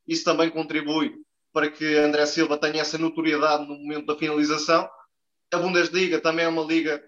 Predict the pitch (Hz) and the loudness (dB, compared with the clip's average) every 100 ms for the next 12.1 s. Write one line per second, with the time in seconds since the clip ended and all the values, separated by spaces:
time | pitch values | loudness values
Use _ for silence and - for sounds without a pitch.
0 | 135 147 147 131 151 165 - 139 - 147 | -8 -6 -6 -2 0 0 -2 -12 -8 -6
1 | 156 156 147 151 147 147 151 147 - 147 | -6 -6 -4 -2 -2 0 0 0 -2 -2
2 | 147 147 147 - - 147 160 - _ _ | 0 -2 -4 -8 2 2 2 -8 _ _
3 | _ 165 160 180 180 180 180 170 170 180 | _ -6 0 -2 0 -4 0 0 0 -4
4 | 180 175 170 160 180 165 160 175 190 185 | -2 -2 -4 -6 -8 -8 -4 2 2 0
5 | - _ _ - 180 180 170 180 170 185 | -14 _ _ -2 2 2 2 0 2 2
6 | 170 165 156 160 180 170 175 170 170 165 | 2 2 -4 0 -2 -2 -4 0 0 0
7 | 175 170 - 160 170 165 156 165 160 160 | -6 -10 0 0 0 -4 -2 -4 -2 -6
8 | 160 143 135 107 - _ _ _ _ _ | -6 -4 -4 -6 -16 _ _ _ _ _
9 | 143 147 170 180 - - - _ _ _ | -4 4 4 4 2 -6 -20 _ _ _
10 | _ 165 170 165 170 170 - 170 180 180 | _ 4 4 6 4 4 -2 2 2 2
11 | 180 165 135 131 151 175 175 165 170 170 | -4 -8 -6 -2 2 2 0 -2 -2 -2
12 | 185 | -4